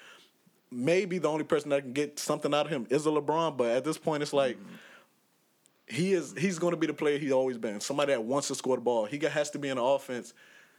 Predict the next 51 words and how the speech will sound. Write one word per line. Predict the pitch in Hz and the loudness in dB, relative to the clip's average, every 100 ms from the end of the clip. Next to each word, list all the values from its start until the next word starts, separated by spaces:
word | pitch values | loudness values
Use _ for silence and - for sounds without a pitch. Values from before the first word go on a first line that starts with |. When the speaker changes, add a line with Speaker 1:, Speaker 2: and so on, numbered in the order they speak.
| _ _ - | _ _ -6
Speaker 1:
where | 110 123 | 0 0
he's, | 135 127 - _ _ _ | 0 -4 -8 _ _ _
he's | 131 127 | -4 -2
the | 127 | 0
guy. | 131 120 95 _ _ _ _ _ _ - | 2 0 -4 _ _ _ _ _ _ -8
And | 127 | -6
he's | 143 | -4
gonna | 143 135 | -2 -2
get | 139 | 0
those | 139 131 - | 0 0 -4
twenty-three, | 151 135 131 139 | -4 -4 -2 -4
twenty-four, | 127 131 127 135 | -2 -4 -2 -2
twenty-five | 123 135 123 127 - | -2 -2 0 -2 -2
points | 123 | -6
a | 113 | -4
game. | 131 139 104 - | -2 -2 -4 -10
Speaker 2:
Yeah. | 110 98 - | -10 -8 -4
Speaker 1:
But | 120 | -2
it's | 120 | 0
gonna | 131 | -2
cost | 120 147 143 139 - | 2 2 4 2 -6
him | 110 | -6
'cause | 127 117 | -4 -2
he's | 117 | 0
not | 131 127 | 0 0
gonna | 123 | -2
make | 117 | -2
the | - | -2
playoffs, | 139 135 117 | 0 0 0
as | 113 | -4
we, | 113 117 | -2 -2
as | 117 | -2
we've | 113 | -4
seen, | 135 135 101 | -4 -4 -2
especially | - - - 175 185 151 135 | 0 2 2 2 2 0 -2
at | 123 | -2
this | 123 120 | -4 -4
age. | 110 90 - - | -6 -6 -14 -18
Speaker 2:
Especially | - - 104 117 101 | -16 -12 -10 -8 -6
at | 107 | -6
this | - 98 | -4 2
age, | 120 123 110 | 2 2 0
so. | - 107 104 - | 0 0 0 -4
Speaker 1:
He | 127 | -4
might | 156 185 | -2 0
need | 151 | -2
to | |
go | 139 135 | -2 -2
to | 143 | -2
the | |
Spurs. | 131 165 190 143 113 | -2 0 0 0 -6